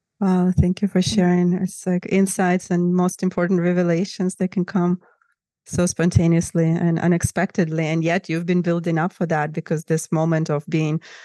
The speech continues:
Speaker 1: first really, like, timid, holding yourself back,
Speaker 2: <laughs>
Speaker 1: like, trying to reconcile this division of, like, being a friend and a good person, and then someone who, like, punishes, humiliates, tortures,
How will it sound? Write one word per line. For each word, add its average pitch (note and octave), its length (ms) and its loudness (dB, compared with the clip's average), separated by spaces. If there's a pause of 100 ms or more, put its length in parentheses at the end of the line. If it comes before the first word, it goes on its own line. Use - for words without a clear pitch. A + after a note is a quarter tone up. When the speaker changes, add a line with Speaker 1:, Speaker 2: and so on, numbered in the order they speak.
(140)
Speaker 1:
first - 420 -2
really, E3 640 0 (560)
like, D#3 320 -2
timid, G#3 380 2
holding F3+ 380 2
yourself E3+ 480 -4
back, F3 440 -2
Speaker 2:
<laughs> G3 200 -14
Speaker 1:
like, D#3 200 -8
trying E3+ 480 0
to E3 300 -2 (360)
reconcile F#3+ 800 0
this E3+ 260 -2
division F3 600 0
of, E3+ 380 -2
like, E3+ 380 -2 (100)
being E3+ 220 2
a E3 60 2
friend E3+ 560 -2
and E3+ 200 -4
a E3+ 40 -6
good F3 240 -2
person, E3 640 -2
and D#3+ 180 -4
then E3+ 200 -2
someone E3+ 440 -4 (100)
who, - 140 -6 (580)
like, - 280 -6
punishes, D#3 520 -4
humiliates, E3+ 760 -4 (540)
tortures, F3+ 840 -2